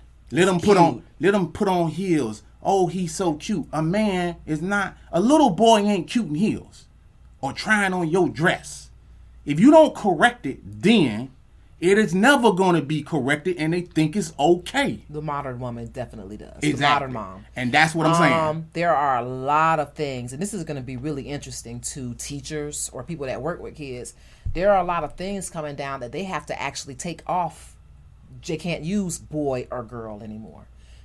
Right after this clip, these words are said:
Speaker 2: That's actually coming down into schools that they have to take those, what are they called, pronouns?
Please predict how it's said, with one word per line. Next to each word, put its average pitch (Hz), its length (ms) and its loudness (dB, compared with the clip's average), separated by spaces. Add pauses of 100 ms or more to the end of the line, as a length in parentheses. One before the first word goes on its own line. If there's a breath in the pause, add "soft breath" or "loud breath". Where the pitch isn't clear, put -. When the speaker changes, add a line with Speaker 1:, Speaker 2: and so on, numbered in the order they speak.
Speaker 2:
That's 135 260 -4
actually 156 320 -6
coming 160 320 -8
down 143 400 -6
into 156 260 -8
schools 180 480 -4
that 120 140 -10
they 143 100 -6
have 147 160 -6
to 147 60 -10
take 165 240 -8
those, 147 260 -6
what 139 120 -8
are - 20 -10
they 127 100 -8
called, 127 200 -6
pronouns? 139 560 -10